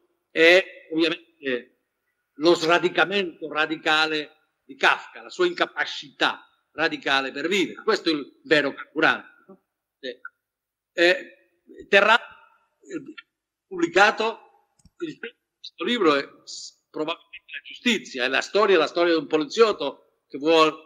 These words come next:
risolvere un crimine, no? Ma il carburante di questo libro è un'altra cosa completamente diversa, no? Il carburante di questo libro per me è la situazione che è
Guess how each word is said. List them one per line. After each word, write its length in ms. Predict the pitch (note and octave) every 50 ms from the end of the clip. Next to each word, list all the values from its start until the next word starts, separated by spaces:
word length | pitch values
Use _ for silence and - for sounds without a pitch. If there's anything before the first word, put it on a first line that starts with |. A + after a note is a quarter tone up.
| _ _ _ _ _ _ _
risolvere 560 | - E3 F3 D#3+ G3+ G3 F3+ E3+ D#3 D#3+ D#3
un 120 | D3+ D3 _
crimine, 380 | _ - - D#3+ C#3 A2+ A2+ C3
no? 400 | D#3+ F#3+ G3+ - _ _ _ _ _
Ma 160 | D3+ E3+ F3
il 80 | E3+ D#3+
carburante 680 | - F3 D#3+ E3 D#3+ E3 F#3+ A3 B3 B3+ A3+ - D#3+
di 100 | D3+ D3+
questo 300 | D3+ F3 E3 D#3+ - D#3+
libro 260 | F3+ A#3 A#3 F#3 C#3+ C3+
è 40 |
un'altra 320 | C3+ C3+ C3 B2 C3 C3+ C3
cosa 240 | D3+ D3+ C3 C3+ B2
completamente 540 | C3 B2+ D3 C#3 C3 C3 C3+ C3+ C3 C3
diversa, 440 | B2 D3+ F3+ F3+ C#3+ - - - - _ _ _ _ _ _ _ _ -
no? 300 | E3 G3 A3+ A3 - _ -
Il 460 | - - _ _ _ _ _ _ _
carburante 460 | - G2+ G#2+ D3+ F3+ F#3 F3+ E3+ E3+
di 60 | D3+
questo 220 | - - - E3+ F3+
libro 400 | A#3+ B3+ A#3 E3 D3 C3 - -
per 160 | - C#3 C#3+
me 180 | D#3+ - - -
è 100 | - E3+
la 100 | D#3 C#3+
situazione 560 | - D3 C3 D#3 C3+ - - G3+ G3+ F#3 D#3
che 120 | B2+ C3+ C3+
è 200 | C3+ C3 B2